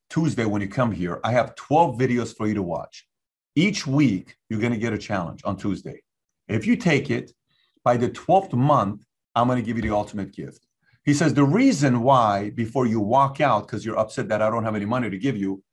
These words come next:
is because you're the only one that I didn't overspoil," right? What a ridiculous story. Anyways, the nephew is struggling with it. "I don't know if I'm gonna do it or not." He comes, "I'm not gonna spoil the whole story for you." But the point is,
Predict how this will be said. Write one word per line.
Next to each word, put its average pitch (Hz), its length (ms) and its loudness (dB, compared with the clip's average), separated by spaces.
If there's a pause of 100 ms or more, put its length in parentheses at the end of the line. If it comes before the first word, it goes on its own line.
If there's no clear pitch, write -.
(320)
is 113 120 -10
because 135 320 -2
you're 170 120 4
the 151 220 -6
only 180 320 0
one 139 280 0
that 127 120 -2
I 113 100 0
didn't 135 400 -6
overspoil," 113 800 -6 (240)
right? 110 320 0 (1200)
What 98 100 -12
a 87 60 -12
ridiculous 85 600 -12
story. 82 320 -10 (840)
Anyways, 156 420 4 (120)
the 117 420 -2
nephew 135 500 4
is 117 100 -2
struggling 120 420 0
with 117 200 -4
it. 113 100 -2
"I 110 120 4
don't 120 100 0
know 110 60 -2
if 110 80 -6
I'm 107 80 0
gonna 101 160 -4
do 113 140 -6
it 107 60 -4
or 110 80 -2
not." 104 180 -2
He 120 120 -4
comes, 113 240 -6
"I'm 110 140 2
not 127 120 2
gonna 110 120 -6
spoil 113 260 -6
the 95 80 -4
whole 101 140 -2
story 127 280 0
for 98 160 -6
you." 87 80 -6
But - 120 -10
the - 80 -8
point 202 260 4
is, 113 260 0